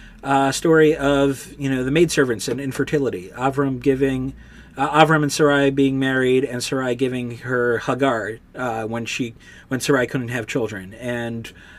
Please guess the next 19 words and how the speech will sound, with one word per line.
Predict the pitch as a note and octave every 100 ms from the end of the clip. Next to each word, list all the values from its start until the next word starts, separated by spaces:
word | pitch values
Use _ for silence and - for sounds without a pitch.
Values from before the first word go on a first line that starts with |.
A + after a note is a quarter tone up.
| -
uh, | A2+ B2 A#2 A#2 A#2+ A#2 A2+ A#2+ -
Yaakov | D3 D3+ D3
being | C#3+ C#3
married | C#3+ D3+ D3 C#3 C3
to | C#3 C3 B2+
Rachel, | C3 B2 A#2+ B2+ A#2 A#2 A#2
and | A#2 A#2+ A2+
Rachel | A#2 A2 C#3+ B2+ A#2
giving | A2+ B2 A2+
her | A2+
Bilhah | A2+ D3 A2+ G2+ F#2 - - - - A2+
because, | A2 B2+ A#2 A2+ - -
you | D3+ A2+
know, | G#2+ G#2 A2+
uh, | A2+ G#2+ G#2+
she | -
wasn't | D3 B2+
having | G#2+ F#2
children. | - F#2+ F2